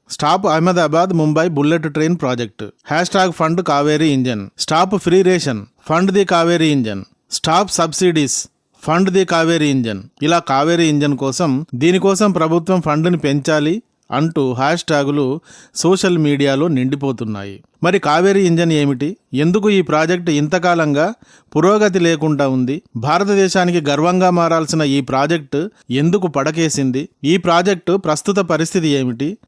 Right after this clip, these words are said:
కావేరీ ఇంజన్ దేశానికి ఎందుకు అత్యంత అవసరం అనే విషయాలను గురించి ఈ వీడియోలో చెప్తాను. ఈ వీడియో చాలా చాలా ఇంట్రెస్టింగ్ గాను and ఇన్ఫర్మేటివ్ గాను ఉంటుంది. మరి వీడియో రీచ్ కోసం ఒక్క లైక్ అయితే ఇచ్చి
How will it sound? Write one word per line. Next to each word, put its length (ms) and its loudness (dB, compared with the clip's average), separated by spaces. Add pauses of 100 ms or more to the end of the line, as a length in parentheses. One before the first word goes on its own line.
కావేరీ 440 4
ఇంజన్ 280 2
దేశానికి 520 2
ఎందుకు 340 2
అత్యంత 400 -2
అవసరం 480 -2 (160)
అనే 180 2
విషయాలను 460 0
గురించి 640 -2
ఈ 120 2
వీడియోలో 400 2
చెప్తాను. 640 -4 (100)
ఈ 120 2
వీడియో 400 2
చాలా 280 2
చాలా 160 2
ఇంట్రెస్టింగ్ 560 0
గాను 300 0 (200)
and 140 2
ఇన్ఫర్మేటివ్ 720 2
గాను 240 2
ఉంటుంది. 500 -2 (260)
మరి 180 2
వీడియో 340 4
రీచ్ 300 0
కోసం 460 0
ఒక్క 200 -4
లైక్ 320 0
అయితే 300 0
ఇచ్చి 420 -2